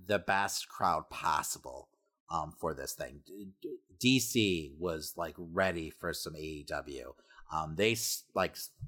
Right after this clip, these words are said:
stood on their feet the entire night, um, and really were popping for everything. So they had a great crowd,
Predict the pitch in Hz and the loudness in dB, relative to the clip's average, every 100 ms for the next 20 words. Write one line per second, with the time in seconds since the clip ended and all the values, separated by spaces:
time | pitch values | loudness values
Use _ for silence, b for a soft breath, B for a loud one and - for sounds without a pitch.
0 | - - - 202 - 110 - 139 101 - | -14 -6 4 6 8 4 2 4 2 0
1 | _ 82 90 104 - - 113 117 95 76 | _ -10 -4 -4 -4 -2 2 2 2 -2
2 | 73 82 69 - - b b b _ 85 | -2 -2 -2 -6 -18 b b b _ -2
3 | 78 80 92 92 90 120 120 98 82 78 | -2 -2 -4 -2 4 6 6 6 2 -2
4 | 90 - 95 85 80 76 90 - 82 78 | -4 0 0 0 -4 -8 -8 -6 -6 -8
5 | 71 - 67 64 - - 80 78 87 98 | -10 -14 -18 -18 -14 -12 -10 -4 0 0
6 | 92 - 85 76 - 80 67 64 64 | 0 -4 -6 -6 -8 -6 -4 -6 -10